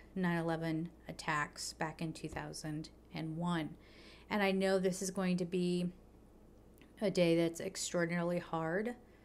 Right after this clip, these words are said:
for many who were there, saw it, experienced it,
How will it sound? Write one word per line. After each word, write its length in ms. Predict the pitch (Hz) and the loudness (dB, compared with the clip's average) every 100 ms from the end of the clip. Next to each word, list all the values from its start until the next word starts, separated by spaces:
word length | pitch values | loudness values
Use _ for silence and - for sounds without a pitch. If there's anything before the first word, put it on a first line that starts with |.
| - - - - - | -20 -20 -20 -20 -20
for 280 | - 180 160 | -6 -4 -2
many 760 | 160 160 147 151 208 269 294 - - - - | -2 -4 -6 -6 -2 -2 -2 -10 -20 -20 -4
who 440 | 180 165 160 175 - - - - - - - - - - - - - - | -2 -2 -4 -8 -10 -18 -20 -20 -20 -20 -20 -20 -20 -20 -20 -20 -20 -6
were 140 | 180 175 | -2 2
there, 540 | 175 180 196 190 190 - - - - - - | 4 6 6 6 2 -6 -20 -20 -20 -20 -20
saw 480 | - - 208 185 180 | -8 -2 4 6 6
it, 280 | 175 175 - - - | 6 4 0 -14 -14
experienced 840 | 180 - - 196 185 180 180 - | -8 -4 0 4 4 2 0 2
it, 300 | 180 170 170 | 2 2 -2